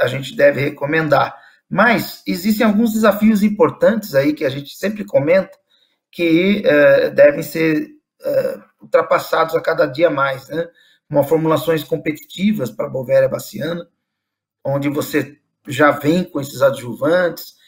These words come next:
e até melhorem o processo de formação da cauda. Isso é um ponto importante e a, E aí, é, realmente, é, a gente precisa ter produtos de qualidade nesse sentido, né? E lembrar também que o,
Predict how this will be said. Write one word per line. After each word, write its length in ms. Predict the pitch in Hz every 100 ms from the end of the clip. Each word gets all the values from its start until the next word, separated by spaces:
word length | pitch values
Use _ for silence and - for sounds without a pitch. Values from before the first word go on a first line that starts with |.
| _ _
e 120 | -
até 260 | 151 147 175
melhorem 680 | 175 156 135 151 185 160 143
o 80 | 127
processo 520 | 120 - 147 - -
de 80 | 127
formação 540 | - 143 135 - 143
da 120 | 180
cauda. 520 | 185 151 156 180 202 - _ _ _
Isso 220 | - 147 160
é 20 |
um 120 | 151
ponto 300 | - 151 147
importante 640 | 143 135 120 147 185 202
e 80 | 143
a, 240 | 131 123 - _ _ -
E 100 | 123
aí, 480 | 127 131 156 294 -
é, 380 | 131 127 127 120
realmente, 760 | 135 135 131 143 147 135 135 -
é, 220 | 127 135
a 60 | 131
gente 280 | 131 135 139
precisa 840 | 147 131 - - 170 147 143 - _ _ _
ter 220 | - 143 139
produtos 480 | 135 123 151 151
de 120 | 123 -
qualidade 680 | 135 123 110 123 165 156
nesse 260 | 123 123 -
sentido, 540 | - - - 190 185
né? 220 | 151 202 208 - _ _ _ _ _
E 360 | - 180 214 240
lembrar 400 | 233 277 220 254
também 400 | 196 151 185 214
que 360 | 226 233 226 -
o, 160 | 175